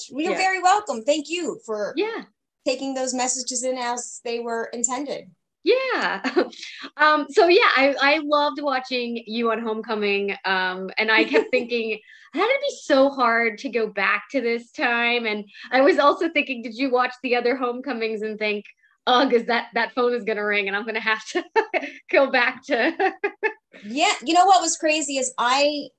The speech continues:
Speaker 1: I watched Real World Homecoming New York because I, you know, when I tried out for the show, I had been a long time fan of the show. It had been on for eight seasons before mine. And Real World New York was one of,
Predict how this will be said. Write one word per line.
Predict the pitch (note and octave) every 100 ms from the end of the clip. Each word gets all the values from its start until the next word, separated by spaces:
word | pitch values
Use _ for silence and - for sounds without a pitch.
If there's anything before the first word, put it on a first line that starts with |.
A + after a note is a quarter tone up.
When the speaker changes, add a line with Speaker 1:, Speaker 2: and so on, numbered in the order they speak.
| -
Speaker 1:
I | C4 C#4+
watched | C4 C4 - A3+
Real | B3 A#3
World | A#3 A3+
Homecoming | A3+ A3+ A3+ G#3+ G3
New | F#3+
York | F#3 F3 E3 - _ _
because | G#3 A3+ G3+ G3 -
I, | A#3 B3+ B3+ B3 _
you | G#3+ A#3
know, | G#3 G#3+ A3 - _ _ _
when | A#3 A#3+
I | A3+
tried | C4 A3+
out | G#3+ A3
for | A3+
the | G#3
show, | G3+ G#3
I | G3
had | G#3 G3
been | G#3+ G3+
a |
long | F3+ F3 F#3+ F#3+
time | G3 F#3 E3+
fan | E3+ F3+ F#3
of | F3
the | E3
show. | - G#3+ -
It | F#3
had | E3+
been | F#3
on | F3+ F#3+
for | F#3+ -
eight | F3+ -
seasons | F#3 F3 F3+ - -
before | F3+ B3 C4
mine. | B3+ G#3+ G3+ G#3 _ _ _ -
And | A3+ A3 G#3+ G#3
Real | G#3 A#3+ B3
World | B3 A#3+ A3+ A3 -
New | G#3 G#3+
York | G3+ G#3+ C#4+ C#4 A3 - _ _ _ -
was | A3 G3+
one | A3+
of, | G#3+